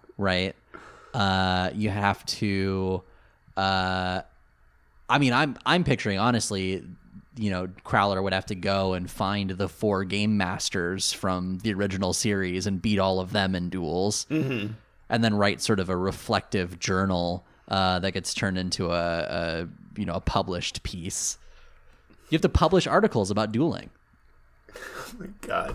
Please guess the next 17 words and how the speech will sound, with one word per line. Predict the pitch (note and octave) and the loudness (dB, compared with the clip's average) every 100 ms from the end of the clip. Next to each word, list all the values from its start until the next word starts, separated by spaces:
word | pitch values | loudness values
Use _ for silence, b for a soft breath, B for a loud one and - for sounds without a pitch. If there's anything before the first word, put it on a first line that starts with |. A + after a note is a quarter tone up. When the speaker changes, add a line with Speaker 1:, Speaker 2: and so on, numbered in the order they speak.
| - - - | -10 -14 -16
Speaker 1:
You | B B F#3 | B B -12
probably | D#3+ F#3 | 8 10
Speaker 2:
This | G3+ | 10
Speaker 1:
have | |
to | E3+ | 8
make | C3+ C3+ | 4 4
an, | A#2 - - - | 2 0 -8 2
you | |
probably | G#3+ C4 | 6 8
have | |
to | F#3+ | 8
make | C3+ B2+ | 8 6
a | |
new | G#2+ G#2+ | 6 6
card. | G2+ G#2 F2+ E2+ - - _ _ _ _ _ _ _ _ - _ _ - - | 4 4 4 2 -4 -16 _ _ _ _ _ _ _ _ -20 _ _ -10 2
Speaker 2:
Oh, | C#3+ E3 F#3 F3 D3+ B2+ G#2 G2+ A#2 C3 | 8 10 10 10 10 8 6 2 0 -6
maybe. | A2+ C#3 C3 C#3 D3 F2+ | 0 2 2 2 2 0